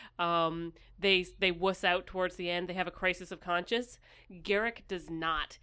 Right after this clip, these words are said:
He gets, uh, Odo in there and he tortures him, and he doesn't wanna do it, but he continues torturing him until Odo breaks,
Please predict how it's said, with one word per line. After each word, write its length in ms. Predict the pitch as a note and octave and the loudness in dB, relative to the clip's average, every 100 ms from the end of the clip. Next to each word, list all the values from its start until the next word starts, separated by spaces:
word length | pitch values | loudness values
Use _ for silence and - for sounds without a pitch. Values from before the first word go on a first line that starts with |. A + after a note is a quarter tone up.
| - - - | -20 -20 -4
He 300 | G3+ F3+ A3+ | -4 -2 -4
gets, 420 | A#3 A#3 A3+ - | 0 0 0 -6
uh, 260 | G3 G3 F3+ | -2 0 2
Odo 260 | G3+ G#3+ A3+ | 2 2 2
in 160 | A3+ | 0
there 220 | A#3 A#3+ | 2 0
and 100 | G#3 | 0
he 160 | G3 A3 | -4 -8
tortures 460 | - B3+ C4 A#3 - | -2 2 2 0 -4
him, 240 | E3 E3 - - | -4 -6 -10 -2
and 160 | - A#3 | 2 4
he 80 | A#3+ | 6
doesn't 220 | D4+ C#4+ | 6 4
wanna 200 | C#4+ D4+ | 2 2
do 180 | B3+ D4 | 2 2
it, 140 | F3 | 2
but 120 | - F#3 | -2 -6
he 100 | G#3+ | -2
continues 560 | A3+ G#3 E4 F4 B3+ | -2 -2 0 0 0
torturing 440 | - F#3+ - F#3 F3 | -2 -4 -2 -4 -2
him 200 | F#3 F3 | -4 -2
until 440 | G#3 G3+ A3+ A3+ - | -6 -2 -2 0 4
Odo 360 | G3+ F#3+ E3+ C#3+ | 4 6 2 -2
breaks, 540 | - F3+ E3 D3+ - | 0 2 2 0 -10